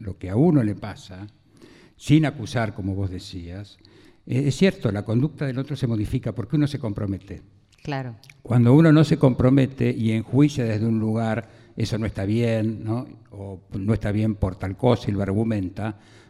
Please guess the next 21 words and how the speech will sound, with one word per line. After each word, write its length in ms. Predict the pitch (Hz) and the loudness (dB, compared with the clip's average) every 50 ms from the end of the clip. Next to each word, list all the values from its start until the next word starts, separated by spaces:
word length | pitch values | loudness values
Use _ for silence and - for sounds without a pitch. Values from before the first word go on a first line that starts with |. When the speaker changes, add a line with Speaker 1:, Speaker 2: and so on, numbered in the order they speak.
| _ | _
Speaker 1:
bueno, 280 | - 143 160 127 98 - | -2 0 0 0 -2 -6
pero 200 | - - 92 92 87 92 - - | -10 -10 -10 -10 -10 -12 -12 -10
ahí 200 | 98 98 117 143 160 | -4 0 0 2 2
no 100 | - - | 2 0
te 80 | - | 0
estás 160 | 110 - 117 | -2 -4 -2
comprometiendo, 720 | - - 113 101 - 98 90 - - 135 135 120 104 92 95 | -2 -2 -2 -2 -4 -6 -6 -4 -2 0 0 2 0 0 -2
solamente 460 | - - 110 104 104 110 117 117 - | -4 -4 -4 -2 -2 -2 -2 -2 -4
estás 240 | 104 - 110 101 - | -4 -4 -4 -4 -2
emitiendo 640 | 104 98 98 98 - 117 113 107 98 98 95 101 107 | -2 -2 -2 -2 -2 -2 -2 -2 -2 -4 -4 -6 -8
Speaker 2:
Ujú. 440 | 101 - - - 202 196 190 101 | -10 -12 -14 -14 -12 -10 -6 -4
Speaker 1:
una 120 | 107 113 113 | -2 0 0
opinión 400 | 104 92 87 92 113 117 123 117 | 0 0 0 2 4 4 4 4
o 40 | 110 | 4
un 60 | 104 101 | 2 2
juicio 300 | - 117 104 - 113 107 | 2 2 2 0 0 -2
de 60 | 101 | -2
valor 380 | 95 92 95 104 110 101 90 85 | -4 -4 -4 -4 -4 -6 -8 -12
sobre 340 | - - - 95 85 85 92 | -12 -10 -10 -8 -8 -8 -10
ese 200 | 90 - - 85 | -10 -12 -12 -14
acto. 360 | 80 78 - _ _ - - | -14 -14 -16 _ _ -20 -20